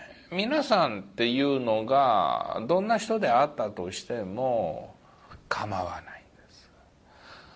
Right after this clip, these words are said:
まあ、私はとても長い間カウンセリングという仕事について、まあ、個人的にも四万人ぐらいの人とお話をしましたけれども、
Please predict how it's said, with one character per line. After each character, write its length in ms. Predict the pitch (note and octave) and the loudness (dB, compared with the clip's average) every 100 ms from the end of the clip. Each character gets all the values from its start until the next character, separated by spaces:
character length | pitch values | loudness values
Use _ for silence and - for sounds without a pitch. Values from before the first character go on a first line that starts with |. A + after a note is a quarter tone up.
| - - - _ _ - | -20 -20 -20 _ _ 4
ま 120 | G3 | 6
あ、 20 | |
私 240 | G3+ G3+ | 6 2
は 80 | G#3+ | 0
と 160 | F3 F3 | 0 0
て 100 | F#3+ | 2
も 100 | G3 | 4
長 460 | G#3+ A#3 A#3 F#3+ | 4 2 4 2
い 80 | C#3 | 4
間 380 | C3 C3 C3 C3 | 4 4 2 0
カ 200 | C#3 D3 | 2 0
ウ 60 | C#3+ | 0
ン 40 | |
セ 180 | D3 C#3 | 0 2
リ 180 | C#3 C#3 | 2 0
ン 120 | C3 | 0
グ 160 | C#3 | 0
と 120 | C3 G2+ | 2 0
い 80 | |
う 60 | G2+ | 0
仕 100 | A#2 | 0
事 320 | G#2+ G#2 G#2+ | -2 0 -2
に 200 | G#2 G#2 | 0 -4
つ 200 | G#2 B2 | -4 -2
い 140 | G#2+ - | -2 -2
て、 320 | A2+ G#2+ G2+ | 0 2 2
ま 140 | G2 | 0
あ、 20 | G2 | -4
個 240 | F3+ F#3 | 0 0
人 220 | F#3+ F#3+ | 2 0
的 160 | F3+ F3 | 0 -2
に 100 | D3+ | -2
も 100 | A2 | 2
四 220 | C#3+ E3+ | 2 2
万 180 | F3+ F3 | 0 0
人 120 | E3+ | 0
ぐ 100 | D#3+ | 4
ら 120 | C3 | 4
い 20 | |
の 100 | G2 | 2
人 140 | G2 G#2 | -4 -2
と 100 | F#2 | 0
お 80 | F#2+ | 2
話 300 | G2 G2 G#2+ | 0 0 0
を 100 | G2+ | -2
し 140 | - | -2
ま 160 | A2+ A#2 | -4 -4
し 100 | - | -6
た 80 | |
け 140 | E2 F2+ | -6 -6
れ 120 | F2 | -6
ど 160 | E2+ E2+ | -8 -8
も、 560 | G2+ A2+ F#2+ C#2 - | 0 0 0 -4 -8